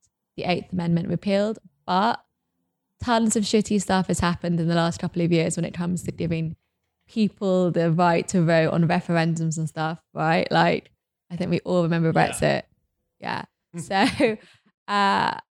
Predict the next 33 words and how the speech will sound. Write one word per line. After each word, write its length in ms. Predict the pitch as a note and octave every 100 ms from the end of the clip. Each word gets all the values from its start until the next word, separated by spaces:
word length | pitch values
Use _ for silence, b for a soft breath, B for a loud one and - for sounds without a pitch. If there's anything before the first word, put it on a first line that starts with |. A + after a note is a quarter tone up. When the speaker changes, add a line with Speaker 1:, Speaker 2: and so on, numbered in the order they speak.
| _ _
Speaker 1:
you 140 | A3+
never 240 | A#3 A#3+ A#3
know 160 | A3
what's 160 | G#3 -
gonna 120 | G#3
happen. 500 | G3+ F#3+ - F#3 F3+
A 60 | -
lot 220 | G3+ G#3
of 60 | G#3
people 260 | A3 -
don't 260 | G3 F#3+ F3+
wanna 180 | F3+ F3+
say 300 | - F3+ F3+
that 160 | F3 -
they're 160 | E3 -
pro-life 500 | F3 E3+ E3+ F3 F#3
because 180 | - D#3+
they're 100 | E3
kind 220 | - G3
of 60 | G3+
embarrassed 480 | G3 F#3 F3+ F#3 -
about 360 | F#3 - - -
it. 180 | - -
And 160 | F3+ F3+
there's 260 | F3 F3+ -
also 380 | G3+ G3+ G#3+ G#3
some 220 | - F#3+
incidental 600 | F#3 F#3 F3+ F#3 F#3 F#3
polling 520 | F3+ F#3+ F#3 F#3+ G3+ G3
which 240 | - -
will 120 | F3+
suggest 440 | E3+ F3 F3+ F3 -
that 220 | F3 E3